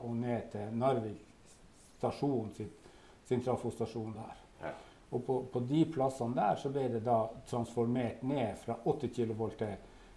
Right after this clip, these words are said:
Speaker 1: cirka femten kilovolt, som da ble ført ut på, til kontakttråden som da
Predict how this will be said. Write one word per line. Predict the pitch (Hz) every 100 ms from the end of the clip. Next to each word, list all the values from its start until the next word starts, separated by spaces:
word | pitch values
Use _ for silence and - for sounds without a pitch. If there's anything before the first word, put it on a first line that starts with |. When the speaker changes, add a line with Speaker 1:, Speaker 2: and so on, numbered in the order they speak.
| - 143
Speaker 1:
cirka | 135 131
femten | - 143 139 113 104 - - -
kilovolt, | 135 120 113 110 - - - - -
som | 143 135
da | 127 110
ble | 113 113
ført | 226 131 - -
ut | 165 127 - -
på, | 113 107 104 - - -
til | 120 107 107 117
kontakttråden | - 127 123 - - 120 104 101 101 90 - - -
som | 110 113
da | 113 107